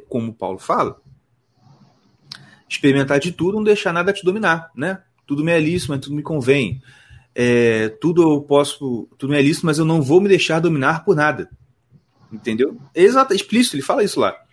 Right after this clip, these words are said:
É você não se deixar dominar por isso. Tem um, um, o, o primo, tem um primo da minha esposa, que vocês conhecem, que um dia ele falou isso comigo uma vez. Eu tava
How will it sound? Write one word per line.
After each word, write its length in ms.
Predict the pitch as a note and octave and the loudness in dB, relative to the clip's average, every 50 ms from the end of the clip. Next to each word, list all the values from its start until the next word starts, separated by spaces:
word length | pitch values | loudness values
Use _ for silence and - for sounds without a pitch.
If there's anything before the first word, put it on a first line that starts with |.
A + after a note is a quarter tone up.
| _ _ _ _ _ _ _ _ | _ _ _ _ _ _ _ _
É 80 | - C3 | -4 -2
você 220 | C3 D3 - G3 | -2 0 2 2
não 260 | F3 D3+ C#3 D3 F3+ | 2 4 4 2 2
se 160 | G3 - - F#3+ | 0 -4 0 2
deixar 560 | G3+ G3 G3+ - - C#3+ C3 D3+ D#3 - _ _ _ _ _ _ _ - - | 4 4 4 2 2 2 0 0 -2 -6 _ _ _ _ _ _ _ -20 -14
dominar 680 | - B2 A#2+ C#3 F3 G#3+ C4 A#3 D#3+ D3 F3 F3+ - | -10 -2 4 4 4 4 4 2 2 0 0 0 -2
por 100 | - C#3 A2 | -4 -6 -8
isso. 140 | F2 - - _ - C3+ - - _ - - - C3 | -8 -10 -14 _ -20 -20 -20 -20 _ -20 -20 -12 -6
Tem 140 | - F#3 G#3 | -4 -2 -2
um, 600 | A3+ A3 G#3+ G3 F3 D3+ C3+ A#2+ G#2 F#2 F2+ E2 - _ _ _ _ _ - | -2 0 0 -2 -2 -2 -4 -4 -6 -8 -10 -14 -18 _ _ _ _ _ -10
um, 140 | B2 B2 A#2 G#2+ | -8 -8 -8 -8
o, 360 | A2+ A2 A2 G#2+ - - A2+ | -8 -8 -8 -8 -8 -10 -12
o 40 | G#2+ | -6
primo, 500 | - - C#3 D3+ D#3 C#3+ B2 A2 G2+ G2 | 0 2 2 2 2 2 0 0 -2 -2
tem 100 | - E3 | -2 -4
um 60 | E3+ D#3 | -2 0
primo 180 | - D#3+ D3+ | 0 0 2
da 80 | D3 C#3 | 2 2
minha 80 | B2 | 0
esposa, 480 | A2 - - - E3+ F#3 C#3+ G2+ F2+ - _ _ _ _ _ _ _ _ _ _ _ _ _ _ | -2 -2 -2 0 2 2 2 0 -2 -8 _ _ _ _ _ _ _ _ _ _ _ _ _ _
que 180 | - A#2 G#2+ | -10 -8 -8
vocês 220 | G2 G2 - A2 - | -8 -8 -10 -12 -10
conhecem, 440 | - G#2+ A#2+ D3+ C#3+ C3 - - _ _ _ _ _ _ _ _ _ _ _ _ _ _ _ _ _ _ - - - _ _ _ _ - - _ _ - C#3 C#3+ C#3+ - - C3+ C3+ - - _ - - - _ _ - - | -6 -4 -2 -2 -2 -4 -8 -14 _ _ _ _ _ _ _ _ _ _ _ _ _ _ _ _ _ _ -20 -20 -20 _ _ _ _ -20 -20 _ _ -20 -20 -20 -20 -20 -12 -10 -10 -10 -10 _ -20 -20 -20 _ _ -18 -12
que 380 | - C3 C#3+ D3 D3 D3+ D3+ D#3 | -8 -4 -2 0 2 2 4 4
um 60 | E3 | 4
dia 120 | D3+ D3 E3 | 6 6 4
ele 60 | F3 | 4
falou 160 | F3 - F3+ E3+ | 4 2 2 2
isso 120 | F3 - | 2 0
comigo 260 | - E3+ D#3 D3+ C#3+ | 0 2 2 4 4
uma 100 | C#3+ C3 | 2 2
vez. 200 | A2+ A#2 A2+ A2 | 2 0 0 0
Eu 40 | - | -2
tava 400 | - B2+ B2+ B2 A2 G2+ C3+ - | -2 0 0 0 0 -2 -4 -8